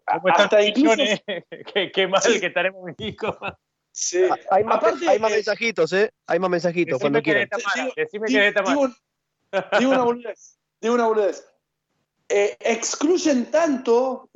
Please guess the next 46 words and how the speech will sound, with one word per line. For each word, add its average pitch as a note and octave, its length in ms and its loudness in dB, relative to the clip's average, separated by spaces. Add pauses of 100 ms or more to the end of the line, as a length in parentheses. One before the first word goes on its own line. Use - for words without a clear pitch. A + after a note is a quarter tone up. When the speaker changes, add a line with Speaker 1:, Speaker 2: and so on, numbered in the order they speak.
(220)
Speaker 2:
que G#3 100 2
cuando G3+ 260 2
forman C#4+ 360 0
un B3 140 2
mismo B3+ 260 2
círculo C4+ 480 2
se A#3+ 140 -2
empiezan B3 340 -2
a A3+ 60 0
excluir A3 440 -2
entre G#3 220 2
ellos. - 200 -2 (520)
Speaker 1:
Pero D#3 200 0
Speaker 2:
Es - 40 -2
Speaker 1:
si - 60 0
la - 100 4
Speaker 2:
terrible, D#4 280 4
es C#4 60 0
Speaker 1:
exclusión C#4 260 0
Speaker 2:
como A3 320 -2 (260)
Speaker 1:
pero G3 240 -6
claro, A#3+ 300 -4
Juan, A#3 300 -2
si G3+ 140 -6
la G3+ 80 2
exclusión F#3+ 500 -4
es A3 260 -4
su F#3+ 200 -8
modo, G#3 300 0
es F#3+ 120 -6
su, E3 200 -20
su F3 160 -8
modus F#3+ 440 0 (100)
operandi, C#3+ 560 0
su C#3+ 100 -14
modus E3 280 -2
vivendi. C#3+ 460 -2 (1300)
Speaker 2:
Eh, D3 140 6
Speaker 1:
Claro. C#3 280 6
Speaker 2:
sí. C#3 320 -2 (480)
Speaker 1:
Cuando F3+ 340 -4
queden A3+ 360 0
dos A#3 240 0
en G#3 100 -6
el G3 140 -4
mundo, G#3+ 640 -4